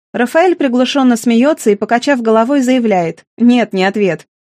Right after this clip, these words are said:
Квантон стреляет в него злым взглядом, и Рафаэль в очередной раз усмехается. «Дубль три», начинает Пьер. «Квантон де Леон, вы гей?» «Нет»,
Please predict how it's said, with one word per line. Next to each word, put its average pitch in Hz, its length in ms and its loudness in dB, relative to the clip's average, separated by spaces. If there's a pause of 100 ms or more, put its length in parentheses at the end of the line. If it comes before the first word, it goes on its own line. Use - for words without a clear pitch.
(120)
Квантон 277 460 2
стреляет 269 440 0
в 254 40 0
него 240 240 4
злым 226 280 2
взглядом, 214 520 0
и 196 40 0
Рафаэль 254 360 0
в 247 40 -4
очередной 214 420 0
раз 233 240 0
усмехается. 196 760 -2 (320)
«Дубль 262 300 0
три», 190 300 -2 (160)
начинает 196 500 -2
Пьер. 180 300 -4 (360)
«Квантон 339 480 2
де 285 80 2
Леон, 190 380 2
вы 233 80 0
гей?» 349 340 -2 (440)
«Нет», 190 360 -2